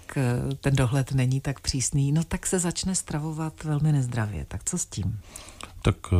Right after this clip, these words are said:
Speaker 2: je pravdou, že, eh, veškeré dogma jsou maminky doma, nebo i tatínkové, <laughs> takže by nějakým způsobem měli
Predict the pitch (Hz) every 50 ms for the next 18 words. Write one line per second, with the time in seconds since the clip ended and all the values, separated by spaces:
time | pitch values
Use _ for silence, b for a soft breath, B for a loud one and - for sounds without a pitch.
0 | 82 80 87 110 113 - 82 85 80 85 87 92 92 92 87 90 87 85 82 82
1 | 82 80 80 80 78 76 73 76 76 80 85 - 80 80 80 76 78 - 78 78
2 | 78 78 76 73 76 78 - - - - 87 85 85 85 82 80 - B B B
3 | B B B - - 76 80 85 87 - - 92 95 87 85 87 90 90 - -
4 | 78 78 78 78 80 80 76 - - 76 71 69 85 - - - - - 80 80
5 | - - - - - - - - 277 - - - 277 - - - - 85 87 87
6 | 87 85 82 87 85 85 - 92 85 - - - - - 92 92 92 90 90 85
7 | 85 85 87 90 92 90